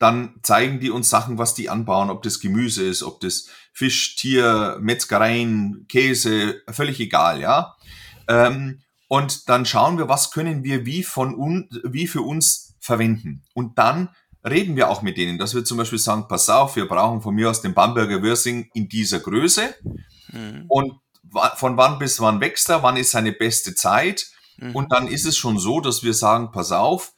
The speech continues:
Speaker 1: liefer uns vom Bamberger Würsing zum Beispiel im September dreihundertachtzig Kilogramm."
Speaker 2: Mhm.
Speaker 1: Oder wir nehmen im, im Sommer zweihundertachtzig Kilogramm Mieze Schindler Erdbeeren oder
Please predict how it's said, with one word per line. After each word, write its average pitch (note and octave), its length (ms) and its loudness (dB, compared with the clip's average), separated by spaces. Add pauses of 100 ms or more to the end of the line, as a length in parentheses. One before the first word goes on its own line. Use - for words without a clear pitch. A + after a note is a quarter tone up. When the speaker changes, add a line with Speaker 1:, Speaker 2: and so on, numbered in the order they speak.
(300)
Speaker 1:
liefer F3+ 440 0
uns E3 260 -2
vom F2+ 200 -4
Bamberger F#2+ 500 2
Würsing C#3+ 580 0
zum C3 220 -2
Beispiel A#2+ 840 0
im A#2+ 180 0
September A#2+ 840 2 (220)
dreihundertachtzig G#2+ 1120 0
Kilogramm." D#2 540 -2 (380)
Speaker 2:
Mhm. A#2 440 -12
Speaker 1:
Oder C3+ 360 2
wir C3 180 6
nehmen C#3+ 600 0
im, A#2+ 480 -2 (380)
im B2+ 140 0
Sommer C3+ 380 4
zweihundertachtzig C3 960 0
Kilogramm A2+ 1000 4
Mieze A#2+ 420 0
Schindler B2 440 -2
Erdbeeren D2+ 600 -10
oder B2+ 560 4